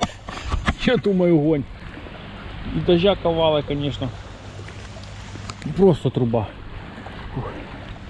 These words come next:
Так, головне тут щас не упасти, не вбитися. Мілкий дощ просто йде. Ладно,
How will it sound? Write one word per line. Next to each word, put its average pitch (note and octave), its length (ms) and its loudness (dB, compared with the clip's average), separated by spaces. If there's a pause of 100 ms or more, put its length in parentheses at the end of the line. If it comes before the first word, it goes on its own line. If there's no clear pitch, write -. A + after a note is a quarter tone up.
(3000)
Так, G#2+ 140 -8
головне B2+ 200 2
тут C3 140 -2
щас C3 220 -4
не C#3 100 0
упасти, A#2+ 520 -2 (840)
не C#3 140 2
вбитися. B2 520 0 (1900)
Мілкий D#3 280 2
дощ C#3+ 220 0
просто A#2 360 -4
йде. G#2+ 240 -4 (1500)
Ладно, A#2 300 2